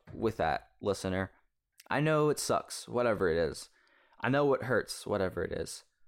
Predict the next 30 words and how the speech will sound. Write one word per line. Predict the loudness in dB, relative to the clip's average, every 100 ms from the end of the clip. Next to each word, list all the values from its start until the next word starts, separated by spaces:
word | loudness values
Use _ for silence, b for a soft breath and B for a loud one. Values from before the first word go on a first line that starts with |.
| _ _ _ _ _ _ _ _ _ _
But | -2 0
I |
can | 0
tell | 0 2
you | 4
one | 2 0
thing, | -4 -8 -12 _ _ _ _ _
is | 0
that | 2 0 -2 -2
once | 0 2 2
you | 0
find | 2 4 4
out | 2 0
why | 0 2 4 4
those | 2 0
things | 0 2 0 -2
hurt, | -2 0 0 0
why | 0 2
those | 0 0
things | -4 -4
suck, | -6 0 0 -2 -10 _ _ b b b
you | -2
start | 2 2 2
to | 0
realize | 2 2 4 4 2 0
there's | -2 -2
other | -2 2 2
things | 2 0 0 2
around | 2 2 2 2 2 2
you | 2 2 0